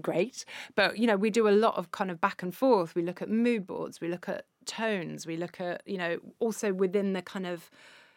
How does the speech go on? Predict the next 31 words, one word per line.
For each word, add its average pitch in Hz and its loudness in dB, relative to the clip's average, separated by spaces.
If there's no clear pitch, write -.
breadth 208 0
of 190 -4
the 196 0
magazine. 185 0
Is 202 0
it 196 -4
too 220 -2
samey? 190 -2
Obviously, 196 -4
you 185 -4
can't 196 -4
have, 190 -4
like, 180 -2
four 185 -4
country 190 -8
houses 185 -4
in 185 -8
a 185 -8
row. 196 -2
You 170 -4
need 190 -4
to 185 -8
have 180 -8
something, 185 -6
you - -8
know, 175 -4
you 180 -6
want 185 -6
to 180 -10
have 180 -10
something 175 -8